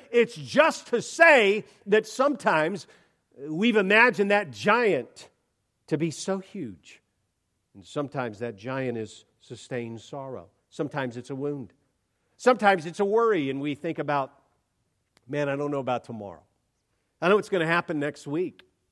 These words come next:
Sometimes we worry about things. In fact, m-, most of what we worry about never comes to fruition. Job made the statement, we've referenced it before,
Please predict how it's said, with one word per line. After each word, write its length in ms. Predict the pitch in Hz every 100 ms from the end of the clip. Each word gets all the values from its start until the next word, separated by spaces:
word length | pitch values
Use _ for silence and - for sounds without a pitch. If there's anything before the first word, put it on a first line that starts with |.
| _ _
Sometimes 420 | - 254 254 247 160
we 120 | 190
worry 160 | 190
about 260 | 180 170 160
things. 280 | 170 170 151
In 80 | 143
fact, 200 | 175 170
m-, 160 | 160 -
most 260 | 180 196
of 80 | 180
what 140 | 170 165
we 100 | 143
worry 180 | 170
about 220 | 160 127 120
never 180 | 131
comes 280 | 120 131 120
to 80 | 131
fruition. 480 | 123 110 104 - 87 _ _ _ _ _ _ _ _ _ _ _ _
Job 280 | 120 170 156
made 180 | 151 127
the 80 | 143
statement, 400 | - 196 143 127
we've 140 | 127
referenced 420 | 139 135 139 -
it 80 | 202
before, 480 | 165 - 202 196